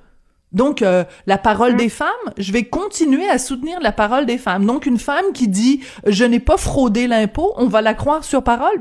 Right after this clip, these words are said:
Speaker 1: parce que c'est une femme. C'est épouvantable de, de la part de quelqu'un qui est politicien, donc qui devrait, euh, soutenir l'état de droit.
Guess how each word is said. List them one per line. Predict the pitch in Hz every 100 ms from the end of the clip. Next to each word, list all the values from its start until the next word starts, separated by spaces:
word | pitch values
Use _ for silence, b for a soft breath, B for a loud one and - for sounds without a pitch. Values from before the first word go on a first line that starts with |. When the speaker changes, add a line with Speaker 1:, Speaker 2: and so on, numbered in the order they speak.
| -
Speaker 1:
parce | - - -
que | - 480
c'est | - 226 -
une | 202 185
femme. | - 571 659 220 B B B
C'est | - 269
épouvantable | 262 466 508 339 254 359 640 349
de, | 226 -
de | 214
la | 202 202
part | 269 294
de | 220
quelqu'un | 214 196 175 233 381 B B B B
qui | - 220
est |
politicien, | - 220 220 220 202 190 - 240 392 - b b b
donc | 165 262 415 - - -
qui | 254 214
devrait, | 214 185 208 240 285 339 330 -
euh, | 196 185 185 - -
soutenir | - 277 262 254 320 311
l'état | 202 202 208
de | 185 175
droit. | 170 262